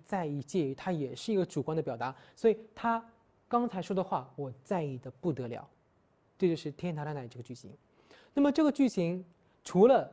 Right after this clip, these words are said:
它的含义之外，还要注意一下它和てはならない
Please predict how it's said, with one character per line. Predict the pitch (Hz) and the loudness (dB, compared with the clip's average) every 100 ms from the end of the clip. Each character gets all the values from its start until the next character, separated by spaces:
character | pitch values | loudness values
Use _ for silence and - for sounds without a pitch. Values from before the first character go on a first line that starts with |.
| - | -12
它 | 196 | -8
的 | 175 | -8
含 | - 156 | -6 -6
义 | 170 | -4
之 | - 180 | -2 -2
外， | 135 - - _ | -2 -6 -20 _
还 | - 226 | -4 0
要 | 233 | 0
注 | 233 202 | 0 -2
意 | 180 | -4
一 | |
下 | 180 151 151 _ _ _ | -6 -10 -10 _ _ _
它 | - 208 | -10 -8
和 | - 151 156 - - _ _ - | -2 0 0 -4 -20 _ _ -6
て | 240 269 | -2 0
は | 226 135 139 | -2 -4 -6
な | 143 151 | -6 -4
ら | 156 | -6
な | 131 | -8
い | 107 | -12